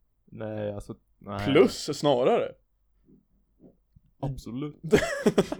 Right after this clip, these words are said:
Speaker 2: Jätteplus.
Speaker 1: Nej, men jag funderar på om det finns någon, någon affär som, som kanske inte skulle ta så stor skada av att man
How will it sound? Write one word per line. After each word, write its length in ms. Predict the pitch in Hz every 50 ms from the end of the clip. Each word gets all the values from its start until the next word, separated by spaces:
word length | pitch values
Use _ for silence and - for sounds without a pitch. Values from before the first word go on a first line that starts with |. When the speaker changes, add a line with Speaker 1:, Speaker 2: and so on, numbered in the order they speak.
| 180 - - - - - - - - - _ - 285 320 330 320 330 320 311 311 302 277 254 254 262 240 - - 143 143 131 117
Speaker 2:
Jätteplus. 960 | - 185 175 - - - - 147 135 - 220 214 160 - - - - - - _ _ _ _ _ _ _ _ _ _ _ _ _
Speaker 1:
Nej, 260 | - 117 113 113 110
men 100 | 113 113
jag 160 | 113 113 110 - _ _ _
funderar 400 | - 127 123 120 135 143 139 123
på 160 | 110 - 123 120
om 120 | 113 113
det 60 | 113
finns 300 | - - 120 117 110 -
någon, 400 | 120 113 110 110 107 107 104 101 - _ _ _ _ _ _ _ _ _ _ _ _ _ _
någon 280 | - 113 110 110 110 107
affär 400 | 107 98 - - 113 110 110 104
som, 460 | 101 - - 110 107 104 104 101 98 - _ _ _ _ _ _ - - _ _ - - -
som 160 | - - 110
kanske 220 | 104 123 117 110 120
inte 120 | 110 -
skulle 260 | - - - 113 113
ta 180 | 110 - 120 113
så 140 | - - 113
stor 240 | - - 117 113 113
skada 480 | - - - 120 110 117 127 - 151
av 260 | 156 170 135 120 113
att 140 | 110 - -
man 280 | - 113 110 110 104